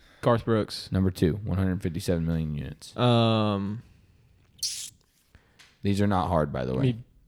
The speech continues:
Speaker 2: Mostly rock bands.
Speaker 1: uh, Bruce Springsteen?
Speaker 2: Nope.
Speaker 1: Hmm.
Speaker 2: You have two solo artists left, and then the rest are rock bands.
Speaker 1: Elton John.
Speaker 2: Elton John is here, number eight.
Speaker 1: Them Brits, baby.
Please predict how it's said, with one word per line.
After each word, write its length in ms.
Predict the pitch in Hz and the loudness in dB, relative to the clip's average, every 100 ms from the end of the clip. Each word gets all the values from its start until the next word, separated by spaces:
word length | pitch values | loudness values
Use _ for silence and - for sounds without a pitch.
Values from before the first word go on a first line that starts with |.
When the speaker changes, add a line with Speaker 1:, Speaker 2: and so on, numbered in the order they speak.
| - - | -20 -4
Speaker 2:
Mostly 400 | 104 101 - 95 | 0 2 2 0
rock 80 | 90 | 0
bands. 280 | - 92 98 | -2 -6 -2
Speaker 1:
uh, 340 | 120 110 107 98 - | 0 2 0 -2 2
Bruce 160 | 135 135 | 2 4
Springsteen? 460 | 143 139 165 175 170 - | 0 0 0 -2 -4 0
Speaker 2:
Nope. 200 | 95 92 - - - 123 | 0 0 -8 -20 -14 -10
Speaker 1:
Hmm. 200 | 104 98 - _ _ - | -8 -10 -14 _ _ -4
Speaker 2:
You 120 | 110 | 2
have 80 | 101 | 2
two 200 | - 127 | 8 8
solo 400 | 120 127 117 110 | 10 8 8 8
artists 380 | 101 101 98 - | 8 6 4 0
left, 380 | 101 98 101 - - - _ _ _ _ _ _ _ _ _ _ _ _ _ _ _ _ _ 98 | 0 2 0 -6 -20 -20 _ _ _ _ _ _ _ _ _ _ _ _ _ _ _ _ _ 2
and 120 | 98 | 4
then 100 | 92 | 4
the 80 | 90 | 2
rest 200 | 90 - | 0 0
are 40 | |
rock 200 | 85 69 | 0 0
bands. 360 | - - - - - - - - _ | -6 -12 -14 -16 -20 -20 -20 -20 _
Speaker 1:
Elton 180 | 113 120 | -10 -6
John. 400 | 117 110 104 98 - _ - | -6 -6 -8 -12 -16 _ -4
Speaker 2:
Elton 220 | 95 85 | -2 0
John 220 | 98 101 98 | 2 2 2
is 160 | 98 | 0
here, 320 | - 92 73 - - | 0 0 0 -6 -6
number 260 | 85 85 | -2 2
eight. 200 | 87 78 - - - | 2 0 -6 -20 -12
Speaker 1:
Them 220 | 104 110 | -8 -6
Brits, 300 | 107 110 - | -6 -8 -10
baby. 400 | 95 98 101 104 | -10 -10 -10 -12